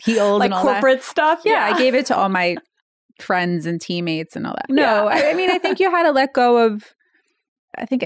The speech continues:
Speaker 1: you had to a-, well, you had to add more vulnerability.
Speaker 2: Mm.
Speaker 1: And you had to let go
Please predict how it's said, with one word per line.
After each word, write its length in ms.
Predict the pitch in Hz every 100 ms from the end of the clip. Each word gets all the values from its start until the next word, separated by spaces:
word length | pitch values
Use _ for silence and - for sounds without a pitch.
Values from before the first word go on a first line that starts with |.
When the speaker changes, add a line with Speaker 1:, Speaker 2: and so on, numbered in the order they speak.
| -
Speaker 1:
you 260 | - - 226
had 120 | 285
to 100 | 285 -
a-, 120 | 180 -
well, 140 | 208 -
you 60 | 196
had 100 | 214
to 180 | -
add 520 | - 208 156 151 190 208 _ -
more 140 | 220
vulnerability. 840 | 208 226 240 233 185 202 139 135 160 _
Speaker 2:
Mm. 340 | 233 220 185 147 _ _ -
Speaker 1:
And 160 | 196 196
you 60 |
had 120 | 185 214
to 80 |
let 320 | 202 175 175 -
go 600 | - 165 156 160 156 151